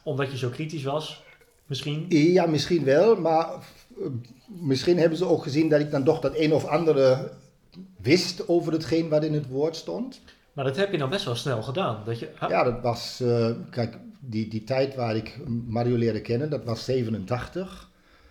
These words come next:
Speaker 2: Negentien zevenentachtig. Negenentachtig zijn wij naar Winterswijk gegaan. Eh, negentig werd onze dochter geboren.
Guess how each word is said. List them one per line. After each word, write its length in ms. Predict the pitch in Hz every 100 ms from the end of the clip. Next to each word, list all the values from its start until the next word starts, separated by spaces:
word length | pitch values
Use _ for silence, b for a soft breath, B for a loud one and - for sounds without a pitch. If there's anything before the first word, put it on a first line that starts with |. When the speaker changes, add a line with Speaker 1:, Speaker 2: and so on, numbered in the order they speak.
| b b b -
Speaker 2:
Negentien 340 | 117 113 107
zevenentachtig. 920 | 110 117 110 104 120 147 151 170 170 -
Negenentachtig 720 | 123 147 139 127 139 - 120
zijn 240 | 131 117
wij 100 | 113
naar 140 | 107 104
Winterswijk 500 | 127 156 151 156 151
gegaan. 560 | - - 147 147 151 B B B B B
Eh, 120 | 120 113
negentig 540 | 107 131 135 131 120
werd 200 | 123 113
onze 220 | 110 95
dochter 320 | 95 139 - 160
geboren. 640 | 147 127 139 147 156